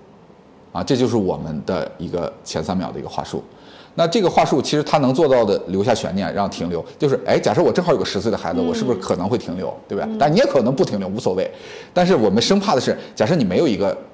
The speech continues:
Speaker 1: 十岁以前的孩子，
Speaker 2: 嗯，嗯，还停，你还
Speaker 1: 你还停留，
Speaker 2: 看了。
Speaker 1: 啊，比如说有一本书特别牛逼，啊，那，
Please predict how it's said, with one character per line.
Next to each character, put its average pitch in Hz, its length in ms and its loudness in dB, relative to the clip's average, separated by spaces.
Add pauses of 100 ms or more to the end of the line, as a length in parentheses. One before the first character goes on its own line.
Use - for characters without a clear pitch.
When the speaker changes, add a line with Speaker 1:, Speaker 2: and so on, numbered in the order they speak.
(380)
Speaker 1:
十 101 180 -4
岁 101 160 0
以 123 120 -4
前 - 180 -6
的 - 60 -6
孩 - 200 -6
子， - 140 -6
Speaker 2:
嗯， 226 240 -4
嗯， 214 220 -6
还 202 160 -6
停， 226 240 -12
你 202 80 -10
还 202 80 -2
Speaker 1:
你 220 80 2
还 240 140 2
停 117 240 0
留， 92 100 -2 (200)
Speaker 2:
看 76 80 -6
了。 82 60 -4
Speaker 1:
啊， 50 280 -6
比 113 80 2
如 123 40 4
说 156 100 6 (120)
有 139 140 4
一 - 20 2
本 220 140 4
书 214 160 4
特 285 160 2
别 247 120 6
牛 127 140 2
逼， 107 280 0 (220)
啊， 143 320 4
那， 247 100 4